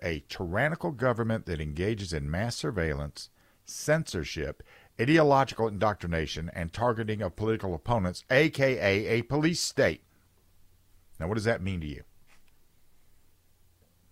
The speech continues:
What does that mean to you? And this is not just the Republicans that think this.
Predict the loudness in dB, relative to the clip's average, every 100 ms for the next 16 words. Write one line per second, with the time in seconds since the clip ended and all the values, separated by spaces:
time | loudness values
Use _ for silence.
0 | -20 -20 _ _ -20 -20 -20 _ _ _
1 | _ _ _ _ _ _ _ -16 -14 -4
2 | -2 0 -2 -4 -6 -4 -8 -10 -10 -10
3 | -6 4 4 4 2 0 2 2 4 2
4 | 0 0 -2 -4 -2 0 0 -2 -4 -14
5 | -16 -18 -14 -16 -14 -18 -18